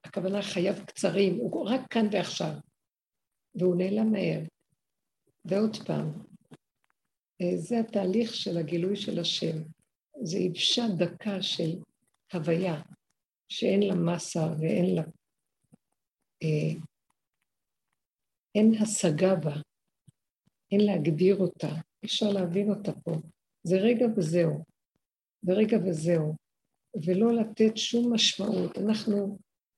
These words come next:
נותנים, מספרים סיפורים, ואז יש רגש ומשמעות. נגמרות המילים, בהווה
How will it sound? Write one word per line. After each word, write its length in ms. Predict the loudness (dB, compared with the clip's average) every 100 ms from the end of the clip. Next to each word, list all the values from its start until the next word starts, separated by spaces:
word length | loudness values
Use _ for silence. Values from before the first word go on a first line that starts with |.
| -6
נותנים, 800 | -6 -6 _ 0 0 0 -2 -4 -10 _ _ _ _ _ _ _ _ _ _
מספרים 420 | -8 -6 2 4 4
סיפורים, 640 | 2 -6 -2 0 0 0 -6 -10 _ _ _ _ _ _ -20 -20 -20 -20 _
ואז 420 | -8 -4 -2 -2 -2
יש 220 | -2 0
רגש 600 | 2 2 0 -2 -4 -6
ומשמעות. 720 | -4 -4 -4 -2 -2 0 -2 -8 _ _ _ _ -4
נגמרות 600 | -2 2 2 0 -2 0
המילים, 680 | 2 6 6 4 2 0
בהווה 460 | 0 0 0 0